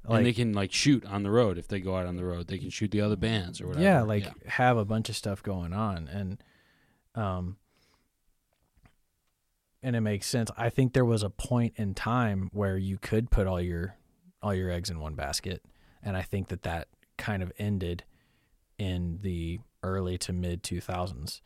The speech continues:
Speaker 2: Mm-hmm.
Speaker 1: Because after, like, one of my favorite time periods of music was two thousand five to two thousand eight. A lot of my fav-, favorite bands came out of there. But it seems like after that,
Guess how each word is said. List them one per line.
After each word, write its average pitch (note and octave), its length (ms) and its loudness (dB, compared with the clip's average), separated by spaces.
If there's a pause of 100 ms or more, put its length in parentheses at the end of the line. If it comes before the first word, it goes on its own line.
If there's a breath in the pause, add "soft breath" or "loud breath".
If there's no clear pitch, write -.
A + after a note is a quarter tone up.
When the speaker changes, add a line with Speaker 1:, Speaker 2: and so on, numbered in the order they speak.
(140)
Speaker 2:
Mm-hmm. F2 300 -8 (100)
Speaker 1:
Because G2 360 -2
after, F#2+ 720 -2 (720)
like, G2+ 100 -6 (880)
one G#2 300 0
of G2 40 0
my F#2+ 120 -2
favorite F#2 400 -4 (340)
time G2 320 -2
periods F2+ 460 -4
of F#2 80 -6
music F#2 420 -2
was G2 220 -8
two G#2 120 -4
thousand F2+ 300 -4
five F2+ 260 -4
to F2+ 60 -4
two F#2+ 160 -6
thousand F2+ 300 -6
eight. F2+ 260 -6
A F2 60 -6
lot F#2+ 140 -4
of F#2 60 -4
my F2 60 -6
fav-, F2+ 320 -8
favorite F#2 280 -4
bands F#2 260 -6
came F2+ 180 -8
out G2+ 140 -4
of F#2 80 -4
there. D#2+ 240 -6 (500 soft breath)
But F#2+ 80 -4
it F#2+ 100 -4
seems A2 280 0
like G2 240 -2
after A2 600 2
that, G2 420 -4